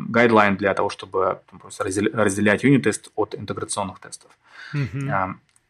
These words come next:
Speaker 1: тут ещё можем поговорить, ну, эм,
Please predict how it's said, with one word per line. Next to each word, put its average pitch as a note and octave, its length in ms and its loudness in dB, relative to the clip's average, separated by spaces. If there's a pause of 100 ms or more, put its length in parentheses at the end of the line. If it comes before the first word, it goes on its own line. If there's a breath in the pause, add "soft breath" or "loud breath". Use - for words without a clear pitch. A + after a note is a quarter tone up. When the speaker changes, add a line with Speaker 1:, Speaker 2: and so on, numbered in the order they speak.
(1300 loud breath)
Speaker 1:
тут - 200 -4
ещё C3 160 6
можем B2+ 280 8
поговорить, A#2+ 500 6
ну, C3 140 4
эм, A2 440 0